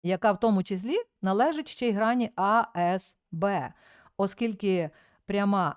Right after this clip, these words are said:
С Б знаходиться також в цій же грані. І точка Q там у нас є.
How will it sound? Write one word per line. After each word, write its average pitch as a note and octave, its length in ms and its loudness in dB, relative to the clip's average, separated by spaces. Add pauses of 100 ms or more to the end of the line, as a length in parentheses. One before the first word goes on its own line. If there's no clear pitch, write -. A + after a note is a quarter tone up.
С D#3 320 -4
Б A#3+ 320 0
знаходиться A3 580 -4
також G3+ 360 -4
в - 40 -20
цій G#3 220 -4
же G#3 100 -2
грані. G3 340 -2
І A3 140 -2
точка F4+ 320 -2
Q F#4 300 -2
там F3 200 0
у E3 40 -2
нас D#3 260 -4
є. D#3 280 -8